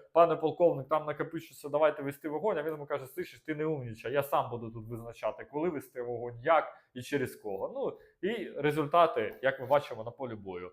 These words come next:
Якщо ти раз прийдеш з якою ініціативою, тебе пішлють, другий раз, третій раз, на четвертий раз ти вже не будеш приходити. Тому ми маємо, маємо ту си-, ту, ту ситуацію, яку маємо, маємо те, що ви-, ну, маємо те, що маємо, відбувається те, що відбувається.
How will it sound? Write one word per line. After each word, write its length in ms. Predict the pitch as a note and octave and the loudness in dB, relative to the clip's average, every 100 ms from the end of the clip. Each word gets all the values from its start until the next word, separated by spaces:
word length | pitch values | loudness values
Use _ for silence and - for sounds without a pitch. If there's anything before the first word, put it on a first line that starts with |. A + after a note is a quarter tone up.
| _ _ _ _ _ _ _ - D#3 | _ _ _ _ _ _ _ -10 6
Якщо 320 | G3+ G#3+ B3 | 10 10 8
ти 140 | A#3 G#3+ | 6 8
раз 180 | C#4 C#4 | 8 6
прийдеш 320 | C4 B3 A3+ | 0 0 2
з 40 | |
якою 280 | A#3 B3 A#3+ | 2 4 2
ініціативою, 600 | A#3 A3+ A3 A3+ A3+ G#3 | 0 0 0 0 6 6
тебе 220 | G#3 G#3+ | 6 2
пішлють, 500 | G#3+ G#3 - G#3 G3 | 2 -2 -6 -6 -6
другий 300 | D#3+ B3 G#3 | -2 2 4
раз, 240 | G3+ F3 - | 4 2 4
третій 280 | B3 A#3+ | 2 4
раз, 220 | G#3 F3 F3+ | 2 0 0
на 60 | |
четвертий 380 | C#3+ - G#3 G3 | -12 -6 -6 0
раз 140 | F3+ | 0
ти 80 | - | -2
вже 140 | D3 E3 | -4 -4
не 60 | D#3+ | -2
будеш 280 | C#3+ B2+ | -6 -8
приходити. 560 | - G#2+ - F2+ F2 F#2 | -12 -18 -12 -14 -14 -12
Тому 280 | - F#3+ G3 | -8 -2 -2
ми 140 | C#3+ D#3 | -2 2
маємо, 560 | D#3 C#3 A#2+ G#2+ - - | 4 4 0 -2 -4 0
маємо 320 | E3 G#3 F3+ | 4 4 4
ту 160 | E3+ F#3 | -4 -6
си-, 140 | - D#3+ _ | -10 -18 _
ту, 100 | G3+ | -8
ту 180 | G#3+ | -4
ситуацію, 560 | G#3 F3+ F#3 E3+ E3+ E3 | -4 0 4 4 4 -2
яку 140 | E3 | 0
маємо, 400 | F3 G3 F#3 D3+ | 2 4 4 2
маємо 320 | C3 D#3+ C#3 B2+ | 2 2 2 -4
те, 120 | C#3+ | -6
що 160 | - | -6
ви-, 140 | B2 B2 - _ _ - | -10 -10 -14 _ _ -2
ну, 180 | C3+ A2 _ D3+ | -2 -8 _ 6
маємо 340 | G3 F3 C#3+ | 6 6 0
те, 180 | B2 E3 | 0 -2
що 140 | - | 0
маємо, 340 | D#3 F#3 E3 B2+ | 4 6 6 2
відбувається 460 | B2+ C3 E3 - | 0 4 4 4
те, 100 | - | -6
що 140 | C3 A#2 | -8 -8
відбувається. 560 | G#2 F#2+ F2 F2 A2+ | -10 -6 -4 -6 -10